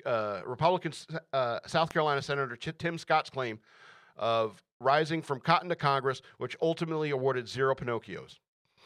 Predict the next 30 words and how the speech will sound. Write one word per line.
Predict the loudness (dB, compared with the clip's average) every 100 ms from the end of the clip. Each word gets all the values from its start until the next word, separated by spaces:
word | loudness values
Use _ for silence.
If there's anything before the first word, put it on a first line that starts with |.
| -20 -20 -18 -16
<laughs> | -14 -16 -18 -20 -20 -20 _ -6
The |
Post | 2 2 2
counted | 2 0 0
sixty-seven | -6 -12 -10 -2 -2 2
falsehoods | 2 2 2 0 0
from | -2 4
Biden | 4 4
in | 2
his | -4
first | -2 -2
hundred, | 0 -4 -2 -2
se-, | 0 0
hundred | 0 -2 0
days. | 0 0 -6 _ _
Chief | -16 -8
among | 0 0 0
them | -2
is | -2
repeated | -4 -2 -4 -4
four, | 0 0
f-, | 2 -4 _ _ 0
four | 2 4
Pinocchio | 2 2 2 -2
claim | 0 0 0 -4 _ -14 -4
that | -2
the | 0
Georgia | 2 2
voting | 4 4 4 4
law, | 4 4